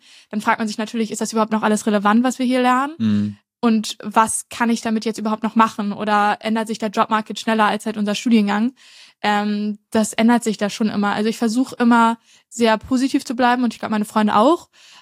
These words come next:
Speaker 1: Aber natürlich ist da halt noch vieles einfach unklar. Und wir sind jetzt erst mit dem ersten Jahr fertig. Wie das in drei Jahren aussieht, wenn wir auf dem Jobmarket sind, dann
Speaker 2: Mhm.
Speaker 1: ist ja nochmal alles anders. Kann man ja gar nicht so voraussehen.
Speaker 2: Ja.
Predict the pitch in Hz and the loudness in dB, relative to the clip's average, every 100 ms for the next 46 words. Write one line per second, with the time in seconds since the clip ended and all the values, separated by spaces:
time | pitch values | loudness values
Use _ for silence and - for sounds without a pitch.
0 | _ 214 214 220 220 214 214 233 226 220 | _ 2 2 2 0 -2 -6 -4 -2 -4
1 | - - _ _ _ _ - 240 - 226 | -10 -20 _ _ _ _ -6 -4 0 0
2 | 220 214 214 - 226 220 208 - 247 254 | 2 -2 -2 0 0 0 -2 2 2 2
3 | 202 208 302 _ _ _ - 220 220 214 | 2 2 2 _ _ _ -4 0 0 0
4 | 220 220 214 214 247 220 214 214 214 208 | 0 -2 -2 -4 -4 -4 -6 -2 -4 -2
5 | 220 233 233 269 269 - 220 214 208 208 | 0 0 2 -2 -2 -2 -2 -2 -2 0
6 | 214 233 214 - 214 214 208 208 214 - | 2 2 -2 -6 -4 -2 -2 -2 -2 -2
7 | 214 - 196 - 214 226 202 208 110 - | -4 -6 -6 0 0 2 0 4 4 4
8 | - - 220 220 202 208 196 202 240 - | 2 -2 0 0 0 -2 -2 0 -2 -6
9 | - _ - 220 196 196 196 202 202 196 | -20 _ -2 0 2 0 -2 -4 -2 0
10 | 202 190 190 226 - - 214 | -2 -2 -2 -2 2 2 2